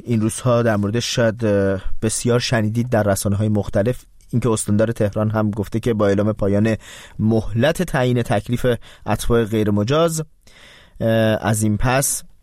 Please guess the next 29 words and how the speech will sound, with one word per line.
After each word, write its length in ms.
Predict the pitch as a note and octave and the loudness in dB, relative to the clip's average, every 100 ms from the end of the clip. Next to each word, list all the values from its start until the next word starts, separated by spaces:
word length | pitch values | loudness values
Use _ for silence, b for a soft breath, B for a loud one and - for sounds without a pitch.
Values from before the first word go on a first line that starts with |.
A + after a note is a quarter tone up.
| _ _ - B B B - | _ _ -20 B B B -2
این 100 | A#2+ | 0
افراد 300 | A2+ D3+ D#3 | 0 0 0
در 140 | C3+ | -2
صورت 280 | - B2+ D#3+ | 0 -2 0
مشاهده 580 | C#3+ B2 - A2+ A#2+ B2+ | 0 0 0 0 0 0
دستگیر 580 | A#2+ G#2+ - - F3 D#3+ | 0 0 -2 -2 0 0
و 180 | D3+ D3 | 0 0
به 100 | C#3 | -2
کشورهای 480 | B2+ - G2+ B2 | -2 -2 0 0
خودشون 500 | B2 B2 A#2+ C3 B2 | -2 -2 -2 -2 0
بازگردانده 760 | A2+ G#2+ G2+ G#2+ G2 F#2 G2 B2+ | 2 0 0 0 0 0 0 0
خواهند 320 | D3 D#3 D3+ | 0 0 0
شد. 200 | C#3+ D3+ | 0 -2
محمد 320 | C3+ A#2 G#2 | 0 0 0
صادق 300 | - G#2+ A2+ | -2 -2 0
معتمدی 720 | A#2+ A2+ G#2 - G2+ G#2 D3+ D#3 B B | 0 0 -2 0 0 0 0 -4 B B
شمار 260 | - B2 C3+ | -4 0 2
اتباع 300 | A#2+ A2+ B2+ | 2 2 0
و 20 | |
مهاجران 520 | A#2+ G#2+ G#2 G#2+ A#2 | 0 0 -2 0 0
غیرمجاز 520 | A#2+ G#2 G2+ G2+ A2+ | 0 0 0 0 0
در 120 | A#2 G2 | 0 0
استان 260 | - G2 | 0 -2
تهران 320 | - G2+ B2 | -2 0 0
رو 60 | C#3 | 0
حدود 360 | A#2 A2 C3 B2+ B B | 0 0 0 -2 B B
هشتصد 560 | - G#2+ - - C#3 A2 | -2 -2 0 0 0 0
نفر 360 | F2 - G2 F2+ - B B | -2 0 0 -2 -6 B B
برآو-، 360 | G2 G2+ G2 A2+ | 0 2 2 0